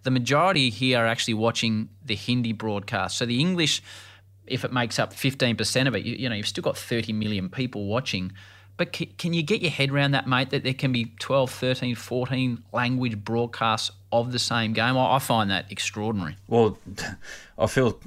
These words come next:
Speaker 2: whoever the technical department is at the head of it
Speaker 1: Oh,
Speaker 2: and
Speaker 1: mate.
Speaker 2: organising all that must be some kind of king. So that, that is extraordinary in itself. But the, the fact that you're calling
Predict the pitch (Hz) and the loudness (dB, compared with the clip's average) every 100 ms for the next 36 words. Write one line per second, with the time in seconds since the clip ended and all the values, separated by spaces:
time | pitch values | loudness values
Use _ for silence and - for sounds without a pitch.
0 | - 110 123 143 104 101 120 - 117 110 | -8 2 6 6 4 2 2 0 0 0
1 | 98 107 104 98 101 - - - 104 98 | 4 6 6 4 0 -4 -8 -2 -2 2
2 | 110 95 101 120 110 90 120 107 101 107 | 0 0 4 6 6 4 2 2 2 4
3 | 107 117 107 101 95 92 90 92 98 - | 6 6 4 4 4 2 4 6 4 4
4 | 101 104 - 98 87 - 107 95 - 95 | 0 0 2 0 2 2 2 2 2 2
5 | 87 - 104 92 82 - - 95 95 113 | 0 -2 0 0 -2 -4 2 4 6 6
6 | - 107 - - 104 92 87 - 98 92 | 6 4 4 0 -2 0 -2 2 2 2
7 | 92 92 85 - 117 131 - 98 95 - | 2 2 0 2 4 4 4 2 2 -2
8 | - - - 120 120 117 - 139 - 120 | -18 -20 -6 -2 0 0 4 2 4 -2
9 | 107 107 104 98 - - - - 120 123 | 2 4 4 0 -4 -20 -16 -2 2 4
10 | 107 98 87 | 4 2 0